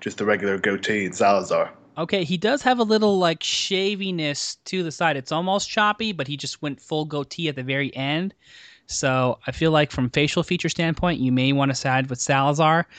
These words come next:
Speaker 2: But if you're gonna go with the hometown man, like your former neighbor, that's cool too. Maybe he lent you a shop vac or something at some time,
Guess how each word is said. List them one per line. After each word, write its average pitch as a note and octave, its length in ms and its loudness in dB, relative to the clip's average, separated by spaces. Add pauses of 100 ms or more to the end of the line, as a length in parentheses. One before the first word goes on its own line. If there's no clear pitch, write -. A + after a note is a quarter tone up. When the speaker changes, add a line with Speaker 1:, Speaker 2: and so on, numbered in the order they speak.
(260)
Speaker 2:
But C3 140 4
if B2 120 -2
you're C#3 80 0
gonna C#3+ 140 4
go C#3+ 160 2
with C3+ 160 0
the C3 60 -2
hometown C#3 520 2
man, C3 300 2
like A#2 180 -4
your A#2 100 -8
former C3 320 0
neighbor, B2+ 420 0 (500)
that's C#3 200 2
cool C#3+ 220 0
too. B2 400 0
Maybe C3 240 0
he C3 240 2
lent B2+ 300 -2
you C3 80 0
a A#2+ 40 0
shop - 380 0
vac A2+ 320 -6 (100)
or A#2 60 -6
something A#2+ 380 -2
at A#2 80 -4
some A#2 180 -4
time, A#2 340 4